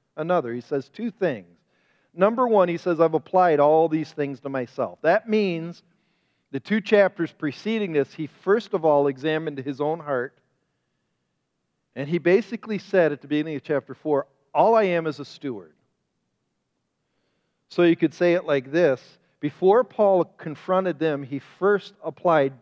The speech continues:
truth to himself. He saw himself rightly first. He took the log out of his own eye before he goes to others. Did you know that verse in Matthew seven when he says, when you go to judge someone, "Take the log out of your eye first"?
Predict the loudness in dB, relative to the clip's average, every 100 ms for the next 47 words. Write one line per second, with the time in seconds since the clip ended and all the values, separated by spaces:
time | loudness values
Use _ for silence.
0 | _ _ _ -10 -2 2 2 2 -10 _
1 | _ _ _ _ _ _ _ _ -10 -10
2 | -8 -10 -12 -20 0 2 2 -2 -10 -10
3 | -4 -2 -2 -2 -8 -2 -2 -2 -6 -2
4 | 0 0 -8 -16 -18 _ -8 -6 -8 _
5 | _ _ _ _ -12 -4 -2 0 0 2
6 | 2 2 0 -2 -6 -4 -4 -4 -4 -4
7 | -8 -12 -12 -10 -10 -10 -12 -16 -18 -16
8 | -18 -20 _ _ _ _ _ _ _ _
9 | _ _ _ _ _ -8 -6 -2 2 2
10 | 2 -2 -4 -4 -8 -14 -14 -8 -4 -4
11 | -4 -6 -4 -4 -8 -14 -8 -6 -6 -10
12 | -12 -10 -2 -2 -2 -2 -4 -4 -10 -8
13 | -10 -12 _ _ _ -2 0 0 2 4
14 | 4 2 -2 -2 -6 -4 -4 -6 -12 -14
15 | -16